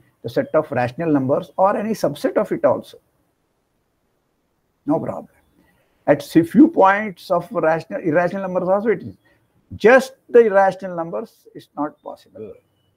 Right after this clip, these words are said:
That is the conclusion of this theorem, okay? So here is that function which is, which has many, many names. So it goes back, idea goes back to Dirichlet.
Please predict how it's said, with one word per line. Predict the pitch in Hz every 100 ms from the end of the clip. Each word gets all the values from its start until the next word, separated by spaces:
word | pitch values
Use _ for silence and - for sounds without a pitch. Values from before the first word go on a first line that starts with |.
| _ _ _ _ _ _ _ _ _ _ _ _ _ _ _ _ _ _ _ -
That | 117
is | 143
the | 180
conclusion | 156 135 131 113
of | 131 -
this | - -
theorem, | - - 104
okay? | 110 135 143 - _ _ _ _ _ _ _ _ _ _ _
So | 185
here | 175 202 202
is | 170
that | 165 147
function | - 147 139 151 180 160
which | 147
is, | 143 - _ _ _ _
which | 123 165
has | 165 -
many, | 113 107 127 151
many | 165 165
names. | 151 131 120 147 - - _ _ _ _ _ _ _ _ _ _ _ _ _ _ -
So | 147 151 139 135 127 113 104 95 85 85 _ _ _ - - - - - - - - _ _ _ -
it | 143
goes | 151 156 160
back, | - 196
idea | 151 151 160 190
goes | 196 175 170
back | 175 175 175
to | 185
Dirichlet. | 147 151 175 170 160 135 147 151